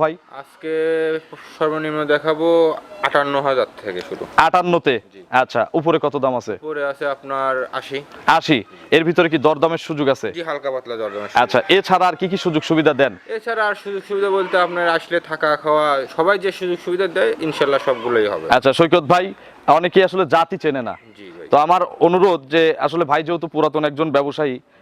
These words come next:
Speaker 1: আপনারা কেনেন আর না কেনেন, ভিডিওটা মনোযোগ সহকারে দেখবেন,
Speaker 2: জি।
Speaker 1: জাত চিনবেন।
Speaker 2: জাত চিনবেন।
Speaker 1: আচ্ছা, কেউ যদি পরবর্তীতে আপনার কাছেই তিন মাস, ছয় মাস পরে বিপদে পড়ে বিক্রি
Speaker 2: জি
Speaker 1: করতে
Speaker 2: ভাই,
Speaker 1: চায়,
Speaker 2: অবশ্যই নিতে পারবো।
Speaker 1: বা কারো খোঁজে যদি জার্সি থাকে, আপনি
Speaker 2: হ্যাঁ,
Speaker 1: কিনবেন?
Speaker 2: অবশ্যই, অবশ্যই ভাই।
Speaker 1: আচ্ছা, তো চলেন এক এক করে আজকের, আহ,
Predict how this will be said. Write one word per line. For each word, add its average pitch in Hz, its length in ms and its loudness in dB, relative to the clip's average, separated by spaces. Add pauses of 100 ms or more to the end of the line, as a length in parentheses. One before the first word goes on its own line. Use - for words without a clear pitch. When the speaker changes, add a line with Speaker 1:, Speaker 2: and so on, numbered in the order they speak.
(140)
Speaker 1:
আপনারা 156 200 2 (100)
কেনেন 185 320 0
আর 175 140 0
না 160 140 2
কেনেন, 170 260 -4
ভিডিওটা 160 360 0
মনোযোগ 147 320 -2
সহকারে 160 280 0 (100)
দেখবেন, 151 280 -2
Speaker 2:
জি। - 340 -20 (140)
Speaker 1:
জাত 165 140 4 (100)
চিনবেন। 131 300 0 (100)
Speaker 2:
জাত 110 120 -14 (100)
চিনবেন। 90 300 -20
Speaker 1:
আচ্ছা, 113 220 2
কেউ 190 160 4
যদি 196 120 4 (100)
পরবর্তীতে 185 480 2
আপনার 175 240 -2
কাছেই 180 260 -2
তিন 170 160 -2
মাস, 160 180 2
ছয় 156 160 0
মাস 156 180 -2
পরে 151 180 0
বিপদে 143 260 -4
পড়ে 143 160 0
বিক্রি 147 180 -4
Speaker 2:
জি 143 60 -8
Speaker 1:
করতে - 160 0
Speaker 2:
ভাই, 180 80 -2
Speaker 1:
চায়, 123 140 2
Speaker 2:
অবশ্যই 175 320 -12
নিতে 139 220 -12
পারবো। 107 200 -8 (100)
Speaker 1:
বা 127 140 6
কারো 165 240 2
খোঁজে 175 260 4
যদি 170 200 4
জার্সি 160 240 0 (100)
থাকে, 135 220 0 (180)
আপনি 131 120 -4
Speaker 2:
হ্যাঁ, 131 80 -8
Speaker 1:
কিনবেন? 156 280 2 (200)
Speaker 2:
অবশ্যই, 147 400 -10
অবশ্যই 107 340 -12
ভাই। 76 100 -10 (220)
Speaker 1:
আচ্ছা, 107 180 2 (260)
তো 185 60 6 (100)
চলেন 220 280 4
এক - 120 -2
এক 170 100 -4
করে 185 160 2
আজকের, 175 240 -4
আহ, 127 360 0